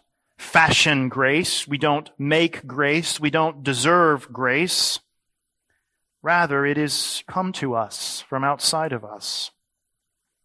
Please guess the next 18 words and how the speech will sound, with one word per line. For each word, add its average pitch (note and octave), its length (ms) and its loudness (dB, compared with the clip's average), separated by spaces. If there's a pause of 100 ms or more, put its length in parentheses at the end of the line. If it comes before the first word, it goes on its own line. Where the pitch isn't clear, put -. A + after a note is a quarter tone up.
(160)
And D3 240 0
it D3+ 80 4
has C#3+ 140 0
appeared D3 340 -2
to D3 60 -2
all B2+ 160 -2
men. A2+ 420 -8 (880)
The D3 80 0
message D3+ 340 4
is D3 160 4
for D3+ 180 2
all D3 380 4
who D3+ 180 -2
will C3 380 0 (120)
have D3 280 2
it. - 320 -4 (1040)
This - 540 4 (340)
passage C#3+ 920 2